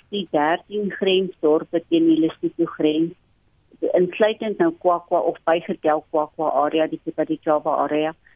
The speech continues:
verteenwoordig twintig persent plus van die Vrystaat se veediefstal probleem. So,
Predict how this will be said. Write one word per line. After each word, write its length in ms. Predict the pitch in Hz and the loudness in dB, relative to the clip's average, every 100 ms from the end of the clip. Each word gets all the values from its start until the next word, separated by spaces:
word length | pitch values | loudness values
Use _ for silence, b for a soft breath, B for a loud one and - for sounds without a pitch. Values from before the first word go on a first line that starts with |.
| _ - | _ -8
verteenwoordig 880 | 226 226 214 - 175 185 190 - - _ | 0 0 0 0 0 2 -2 -4 -16 _
twintig 540 | - 214 208 208 196 - | -4 0 0 -2 -4 -6
persent 560 | 185 - - 175 165 - | -8 -6 0 2 0 0
plus 240 | 165 147 - _ | 0 0 -8 _
van 120 | 160 | 0
die 140 | 165 - | 0 0
Vrystaat 460 | 175 170 165 - 160 | -2 -2 -4 -6 -6
se 80 | - - | -8 -8
veediefstal 580 | - 160 302 - - 151 - | -2 -2 -2 -6 -4 -4 -4
probleem. 460 | 151 - 135 117 - _ _ _ _ B - _ | -6 -4 -4 -4 -6 _ _ _ _ B -20 _
So, 100 | 202 | 2